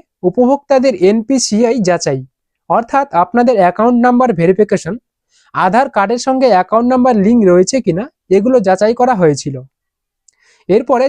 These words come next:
চার নম্বরে ইউডিআইএন রেজিস্ট্রেশন,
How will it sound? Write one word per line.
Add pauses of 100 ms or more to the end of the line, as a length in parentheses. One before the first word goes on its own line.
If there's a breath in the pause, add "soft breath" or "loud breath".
চার
নম্বরে (440)
ইউডিআইএন (120)
রেজিস্ট্রেশন,